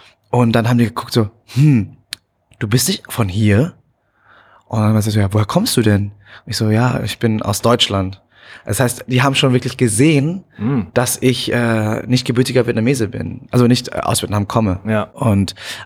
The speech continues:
Speaker 1: äh, aber sonst generell fragen die mich jetzt, also jetzt nicht mehr, weil ich jetzt wirklich,
Speaker 2: Jetzt
Speaker 1: ich
Speaker 2: bist
Speaker 1: sag
Speaker 2: du
Speaker 1: mal
Speaker 2: bekannt.
Speaker 1: Äh, äh, ja, also die wissen, also viele wissen, dass ich aus Deutschland komme und, äh, ich spreche auch, äh, gut Vietnamesisch jetzt.
Speaker 2: Ja.
Speaker 1: Deswegen, ähm,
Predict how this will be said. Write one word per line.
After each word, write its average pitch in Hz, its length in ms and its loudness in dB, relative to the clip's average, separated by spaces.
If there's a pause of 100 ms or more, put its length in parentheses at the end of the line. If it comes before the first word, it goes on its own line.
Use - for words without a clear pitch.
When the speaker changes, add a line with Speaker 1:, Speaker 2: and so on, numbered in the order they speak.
Speaker 1:
äh, 117 60 0
aber 131 340 0
sonst 147 200 2
generell 127 560 2 (240)
fragen 113 380 -2
die 117 80 -4
mich 117 160 -2
jetzt, - 340 -4
also 110 140 -2
jetzt 147 240 0
nicht 143 220 -2
mehr, 131 160 2
weil 113 140 2
ich 107 120 -4
jetzt 104 300 -4
wirklich, 117 420 -4 (320)
Speaker 2:
Jetzt 113 120 -4
Speaker 1:
ich 123 60 2
Speaker 2:
bist 160 120 2
Speaker 1:
sag 170 80 2
Speaker 2:
du 156 80 4
Speaker 1:
mal - 40 0
Speaker 2:
bekannt. 135 600 -2 (260)
Speaker 1:
Äh, 113 300 0 (100)
äh, 123 260 -4
ja, 110 300 -2
also 135 180 0
die 143 180 0
wissen, 226 200 2
also 165 140 0
viele 190 220 2
wissen, 202 100 0
dass 175 120 0
ich 151 80 -2
aus 131 100 -2
Deutschland 139 260 0
komme 180 380 -2
und, 131 500 -2
äh, 123 200 2
ich 123 100 -2
spreche 143 280 -2
auch, - 300 -2
äh, 113 260 2
gut 156 160 2
Vietnamesisch 127 540 -4
jetzt. 156 400 0
Speaker 2:
Ja. 123 260 -2
Speaker 1:
Deswegen, 127 580 2
ähm, 113 480 0